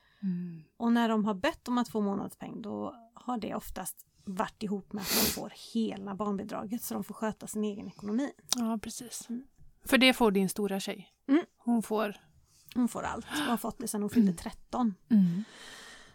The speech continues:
Speaker 2: Det kan vi ju prata om, eh,
Speaker 1: Nästa gång.
Speaker 2: i ett annat
Speaker 1: Mm.
Speaker 2: avsnitt, för precis hur det upplägget
Speaker 1: Lite
Speaker 2: ser ut.
Speaker 1: äldre barn.
Speaker 2: Ja, exakt.
Speaker 1: Mm.
Speaker 2: Det blir nog tre avsnitt.
Speaker 1: Mm. Nu när vi pratar om det.
Speaker 2: <laughs> Nu när vi kommer in
Speaker 1: Ja.
Speaker 2: på detta.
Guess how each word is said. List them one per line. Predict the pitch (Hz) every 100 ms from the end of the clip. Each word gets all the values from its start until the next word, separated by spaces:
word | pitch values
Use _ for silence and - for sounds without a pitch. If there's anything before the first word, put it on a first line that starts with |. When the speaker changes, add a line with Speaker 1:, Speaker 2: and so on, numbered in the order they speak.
| _ _ _
Speaker 2:
Det | 202 262
kan | 294 415
vi | 427
ju |
prata | 415 370 - 208
om, | 196 202
eh, | 240
Speaker 1:
Nästa | 247 - 254
gång. | 254 208
Speaker 2:
i | 254 247 220
ett | 214 214
annat | 190 175
Speaker 1:
Mm. | 196 247
Speaker 2:
avsnitt, | 311 294 -
för | - 233 208 208
precis | - 208 196 -
hur |
det | 190 311 370
upplägget | - 190 185 220
Speaker 1:
Lite | 262
Speaker 2:
ser | 277
ut. | 240
Speaker 1:
äldre | 208 220 339
barn. | 226 - 190
Speaker 2:
Ja, | 240 262 320 - - -
exakt. | 233 - 285 294
Speaker 1:
Mm. | 330 311
Speaker 2:
Det | 254
blir | 208 262
nog | 254 190
tre | 165
avsnitt. | - - 151 - - 233
Speaker 1:
Mm. | 254 302 302 - - -
Nu | 240
när | 214 202
vi | 202
pratar | 226 202 214
om | 240
det. | 208 220 381
Speaker 2:
<laughs> | -
Nu | 349 370
när | 330 359 311
vi | 381
kommer | - 339 - -
in | 254
Speaker 1:
Ja. | 320 269 262
Speaker 2:
på | 269
detta. | - - 247